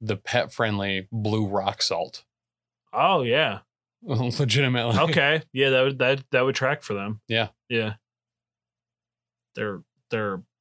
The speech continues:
Speaker 2: uh, refried beans are, are actually hy-, like, dehydrated.
Speaker 1: Yeah.
Speaker 2: It's actually kinda interesting.
Speaker 1: Yeah, it looks like a bunch of dried poop.
Speaker 2: Yeah.
Speaker 1: Like chipped beef on toast.
Speaker 2: Yep.
Speaker 1: And then they
Speaker 2: Add some water in, mix it up.
Speaker 1: Yep.
Speaker 2: Heat it up. Put it on the line.
Speaker 1: Looks gross. It's fine, though.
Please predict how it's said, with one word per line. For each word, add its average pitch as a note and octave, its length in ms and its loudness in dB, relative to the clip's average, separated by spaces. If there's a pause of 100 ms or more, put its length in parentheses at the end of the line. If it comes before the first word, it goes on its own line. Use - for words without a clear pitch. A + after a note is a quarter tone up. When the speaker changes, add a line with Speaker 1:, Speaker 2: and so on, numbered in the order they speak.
(420)
Speaker 2:
uh, E2+ 340 -12
refried C3 480 -4
beans C3 340 -4
are, E2 300 -10 (180)
are G2 220 -10
actually G2 280 -10
hy-, G2+ 320 -10
like, G2+ 180 -12
dehydrated. G2+ 680 -10 (100)
Speaker 1:
Yeah. A#3 180 0 (160)
Speaker 2:
It's - 20 -14 (140)
actually - 60 -14 (100)
kinda D#3 340 -6
interesting. A2 480 -8 (100)
Speaker 1:
Yeah, A3 140 0
it C3+ 40 0
looks C3+ 180 -2
like C3+ 80 -2
a A#2+ 60 -2
bunch A2+ 200 -2
of G#2+ 60 -6
dried A2+ 260 -2
poop. D3+ 220 -8 (260)
Speaker 2:
Yeah. G3+ 260 0
Speaker 1:
Like G#2 120 -4
chipped - 340 -6
beef B2 220 -4
on G#2 160 -4
toast. - 400 -6 (220)
Speaker 2:
Yep. G#3 120 -8 (180)
Speaker 1:
And G#2 100 -6
then G2 80 -6
they G2 240 -6 (580)
Speaker 2:
Add G#2+ 180 -8
some G#2 120 -6
water A2+ 260 -6
in, B2+ 100 -14
mix B2 180 -12
it C#3 80 -6
up. E3+ 120 -8 (160)
Speaker 1:
Yep. G3 160 -2 (320)
Speaker 2:
Heat A2+ 140 -6
it C3 100 -4
up. E3+ 160 -4 (540)
Put A#2+ 100 -4
it A#2 40 -2
on B2 100 -4
the C#3 40 -6
line. E3 200 -8 (260)
Speaker 1:
Looks C#3+ 200 -4
gross. C3+ 240 -2
It's D#3 120 -8
fine, G#2+ 240 -4
though. A2 160 -4